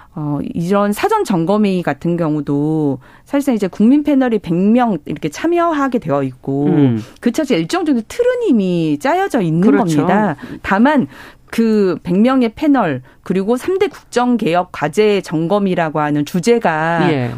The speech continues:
Speaker 1: 우선은, 어, 틀이 있는 거기 때문에 그 틀 안에서 격이 없는 소통을 한다는,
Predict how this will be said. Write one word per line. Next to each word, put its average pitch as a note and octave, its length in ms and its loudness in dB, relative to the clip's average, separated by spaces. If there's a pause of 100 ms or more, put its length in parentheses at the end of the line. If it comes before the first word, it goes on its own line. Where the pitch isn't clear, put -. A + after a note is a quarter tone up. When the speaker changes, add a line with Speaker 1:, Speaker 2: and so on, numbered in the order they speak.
Speaker 1:
우선은, F3 680 -2 (240)
어, D3+ 320 -2 (240)
틀이 G#4 300 0
있는 E3 260 0
거기 E3 200 0
때문에 C#3+ 300 -2
그 B3+ 140 2 (120)
틀 A4+ 320 2
안에서 F3+ 460 -2
격이 E3 340 -2
없는 A3+ 220 2
소통을 F4 420 -4
한다는, F3+ 600 0